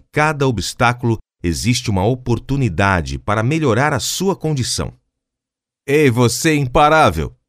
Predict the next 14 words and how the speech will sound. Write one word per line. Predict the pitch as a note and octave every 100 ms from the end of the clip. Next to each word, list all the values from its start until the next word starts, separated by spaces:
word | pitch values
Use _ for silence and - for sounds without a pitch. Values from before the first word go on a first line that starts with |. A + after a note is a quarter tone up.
| _ -
O | B2
que | A3+
está | - B3
esperando | - E3 C3 B2+
para | A#2+ A2
procurar | - A#2+ - G#2
o | F#2
seu | - F#2+
galho? | F2+ D2+ A#1+ - _ _ _ _ _ _ _ _ _ _ _ _ _
Quando | - G#3
você | E3 D#3 C#3+
tem | E3+
uma | F#3+ A#2+
meta, | D#2 G2+ F2 - C2